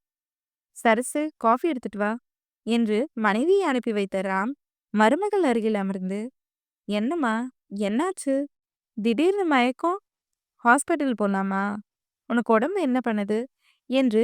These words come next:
அக்கறையாக கேட்டார். "நான் நல்லா இருக்கேன் மாமா" என்று சற்று தடுமாறினாலும்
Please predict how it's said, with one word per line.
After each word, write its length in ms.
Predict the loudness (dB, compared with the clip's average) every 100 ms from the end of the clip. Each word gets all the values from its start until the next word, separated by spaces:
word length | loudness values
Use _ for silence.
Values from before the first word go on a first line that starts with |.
| 2
அக்கறையாக 640 | -4 -4 2 4 4 2 0
கேட்டார். 480 | -2 -2 -2 -2 -6 _ _ _ _ _ _ _ _
"நான் 600 | -2 0 0 0 0 -2 -6 _ -4
நல்லா 320 | 0 2 2
இருக்கேன் 240 | 0 -2
மாமா" 340 | -2 -2 -2 -4 -6 _ _ _ _ -2
என்று 320 | 0 2 2 0
சற்று 340 | 0 -2 -2 -2
தடுமாறினாலும் 840 | 0 2 2 2 2 0 0 -2